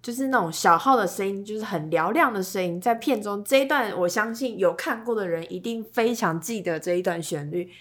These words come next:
他是在，而且他是在一个阳光普照的情况下吹的这一首主题曲，然后附近呢还有白鸽这样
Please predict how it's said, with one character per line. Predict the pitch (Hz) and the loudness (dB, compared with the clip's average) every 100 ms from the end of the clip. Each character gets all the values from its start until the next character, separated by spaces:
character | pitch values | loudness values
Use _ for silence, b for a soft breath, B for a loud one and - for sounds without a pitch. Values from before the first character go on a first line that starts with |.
| B B B B | B B B B
他 | 285 | 2
是 | 294 330 | 2 0
在， | 330 311 254 - | 0 0 0 0
而 | 277 | 2
且 | 240 | 2
他 | 269 | 2
是 | 285 262 | 0 -2
在 | 285 262 226 220 - | 0 0 0 -6 -12
一 | 233 | -4
个 | 233 196 185 - _ _ _ | 0 2 0 -6 _ _ _
阳 | - 208 233 | 4 4 4
光 | 240 262 | -2 -2
普 | 254 190 | -6 -10
照 | 160 220 | -2 0
的 | 196 | 0
情 | 180 - 165 | -4 -6 -8
况 | 185 190 | -6 -8
下 | 180 220 185 175 _ _ _ _ | -4 -2 -2 -4 _ _ _ _
吹 | - - 262 262 | -12 -6 2 4
的 | 262 196 | 4 0
这 | - | -2
一 | 202 | -4
首 | 208 185 160 | -4 -6 -8
主 | 175 156 | -8 -10
题 | 165 160 | -10 -10
曲， | - 190 185 B B B | -10 -10 -14 B B B
然 | 190 208 | -2 2
后 | 277 | 2
附 | 285 320 | 2 -4
近 | 269 277 | -2 -2
呢 | 240 | -2
还 | 214 233 | 0 0
有 | 208 | 2
白 | - 175 214 | 0 0 0
鸽 | 233 233 | -2 -2
这 | 233 226 | 0 -2
样 | 185 | -2